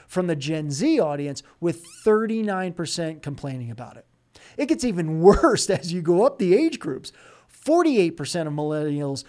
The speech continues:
say that they're getting irrelevant content and offers from brands.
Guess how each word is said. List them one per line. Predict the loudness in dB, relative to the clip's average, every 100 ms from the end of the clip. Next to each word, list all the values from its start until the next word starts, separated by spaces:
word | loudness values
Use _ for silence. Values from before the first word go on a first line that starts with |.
| _
say | -4 0
that | 0 -2
they're | 0
getting | 0 0 -2
irrelevant | 0 2 2 0 -4
content | -6 -6 -8 -8
and |
offers | -8 -8 -10
from | -12 -10
brands. | -12 -14